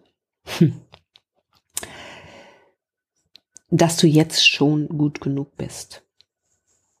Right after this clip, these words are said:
dass du kompensierst aus einem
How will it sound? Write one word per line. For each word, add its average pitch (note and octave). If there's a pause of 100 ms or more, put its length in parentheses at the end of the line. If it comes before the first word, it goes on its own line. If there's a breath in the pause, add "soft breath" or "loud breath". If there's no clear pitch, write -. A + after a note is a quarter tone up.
(560 soft breath)
dass D3
du E3
kompensierst E3 (1300 loud breath)
aus E3
einem E3